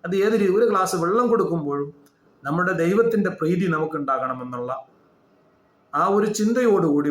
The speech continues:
വേണം നമ്മൾ സഹായിക്കാൻ. അല്ലാതെ മറ്റെന്തെങ്കിലും നമുക്ക് അദ്ദേഹത്തിൽ നിന്നൊരു നേട്ടമുണ്ടാക്കിയെടുക്കാം എന്നൊരു നിലയിൽ ഒരിക്കലും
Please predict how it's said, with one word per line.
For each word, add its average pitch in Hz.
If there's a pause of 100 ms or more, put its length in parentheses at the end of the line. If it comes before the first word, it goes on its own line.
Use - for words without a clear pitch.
വേണം 127 (180)
നമ്മൾ 131 (120)
സഹായിക്കാൻ. 117 (480)
അല്ലാതെ 180 (500)
മറ്റെന്തെങ്കിലും 185 (200)
നമുക്ക് 165 (180)
അദ്ദേഹത്തിൽ 185
നിന്നൊരു 151
നേട്ടമുണ്ടാക്കിയെടുക്കാം 165 (800)
എന്നൊരു 220
നിലയിൽ 156 (380)
ഒരിക്കലും 202